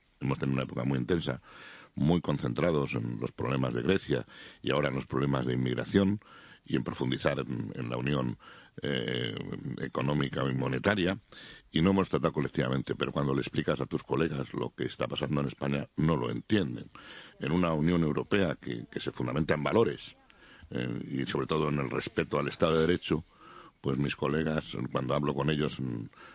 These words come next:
en los pasillos, me dicen, "¿Pero cómo puede pasar esto en un país de la Unión Europea?". No, no, no aciertan a comprender que se pueda plantear un reto en el siglo veintiuno en una Unión Europea que está basada en la integración, en el respeto a las leyes, a los tribunales, que pueda ocurrir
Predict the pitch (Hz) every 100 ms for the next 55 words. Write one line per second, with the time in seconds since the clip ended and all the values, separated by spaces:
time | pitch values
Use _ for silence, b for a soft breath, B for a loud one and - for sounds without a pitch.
0 | B 64 71 - 71 92 82 73 76 64
1 | 60 58 64 - 78 65 76 64 65 65
2 | 76 - 76 69 B B B B - 80
3 | 71 76 73 65 64 67 69 60 58 113
4 | 95 - - 69 71 73 87 - 90 -
5 | 82 - 71 67 69 62 64 71 - -
6 | 57 71 62 64 60 71 69 - B B
7 | B - 95 85 80 85 76 - 85 85
8 | 73 64 - 71 69 64 - B B B
9 | 76 87 85 87 80 71 - 78 76 -
10 | 73 78 78 73 71 67 - 64 - -
11 | 92 95 92 B B B - 69 64 -
12 | - - 73 65 73 82 80 71 65 -
13 | - 64 76 78 73 - - 78 67 67
14 | 76